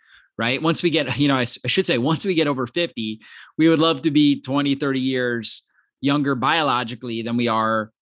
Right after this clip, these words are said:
chronologically. And it's certainly possible if you put the right principles in action. You're gonna learn about those in this podcast. You're gonna love it. And please share this with somebody that you know and that you care about.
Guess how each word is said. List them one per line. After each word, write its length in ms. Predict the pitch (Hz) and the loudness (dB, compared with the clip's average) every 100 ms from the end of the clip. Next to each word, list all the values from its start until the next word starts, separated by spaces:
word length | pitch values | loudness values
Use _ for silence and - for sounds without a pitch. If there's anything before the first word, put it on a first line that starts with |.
| _ | _
chronologically. 1200 | - - 143 160 143 123 110 104 107 - 80 76 - | -12 -2 2 4 2 0 -2 -4 -8 -12 -12 -12 -4
And 320 | 120 117 110 | -2 0 0
it's 160 | 123 120 | -2 -2
certainly 320 | 175 170 175 | 0 0 0
possible 640 | 143 160 165 - 143 120 - | 0 2 2 0 -2 -2 -2
if 180 | 117 | -6
you 80 | 117 | -6
put 320 | 110 123 143 | -4 -2 -2
the 80 | 143 | -2
right 240 | 117 120 120 | -4 -4 -4
principles 480 | 127 113 117 113 | -6 -4 -4 -4
in 80 | 104 | -6
action. 400 | - 110 110 120 | -4 -4 -4 0
You're 140 | 143 175 | 2 2
gonna 120 | 151 | 2
learn 200 | 151 151 | 2 2
about 320 | 131 113 - | 2 0 -2
those 460 | 110 110 107 - - | -4 -4 -4 -6 -6
in 220 | 131 131 131 | -4 -2 -2
this 200 | 120 - | -4 -6
podcast. 800 | - 123 123 117 123 117 110 147 | -2 0 0 -2 -2 -2 -2 -2
You're 80 | |
gonna 120 | 139 123 | 0 0
love 300 | 113 120 120 | 2 0 0
it. 220 | 117 110 - - - - | -2 -6 -18 -20 -20 -8
And 120 | 147 | -4
please 240 | 139 269 262 | 2 4 4
share 300 | - 202 247 | 2 2 2
this 260 | 120 - | 0 -4
with 100 | 127 | -4
somebody 580 | - - 151 156 170 180 | -2 -2 -2 -4 -4 -4
that 200 | 151 147 | -6 -6
you 140 | 139 147 | -4 -2
know 300 | 135 139 160 | 0 -2 -4
and 200 | 135 131 | -4 -6
that 140 | 131 | -4
you 100 | 151 | -6
care 380 | - - 143 165 | -6 -2 0 2
about. 460 | 156 135 120 104 | 2 0 0 -2